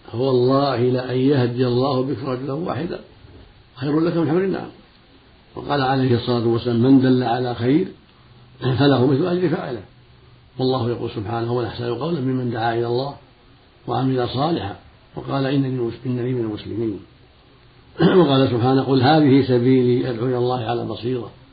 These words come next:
أنا ومن اتبعني". الآية. قال سبحانه: "ادع إلى سبيل ربك بالحكمة والموعظة الحسنة وجادلهم بالتي أحسن".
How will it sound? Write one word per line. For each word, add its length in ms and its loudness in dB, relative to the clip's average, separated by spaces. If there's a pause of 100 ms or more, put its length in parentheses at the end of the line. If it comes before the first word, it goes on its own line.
(440)
أنا 160 4
ومن 160 0
اتبعني". 480 -6 (720)
الآية. 480 -6
قال 220 -4
سبحانه: 480 -4 (520)
"ادع 160 -2
إلى 200 -2
سبيل 260 -2
ربك 360 -2 (460)
بالحكمة 540 2 (1200)
والموعظة 400 0
الحسنة 480 0
وجادلهم 480 0
بالتي 340 -2
أحسن". 220 -16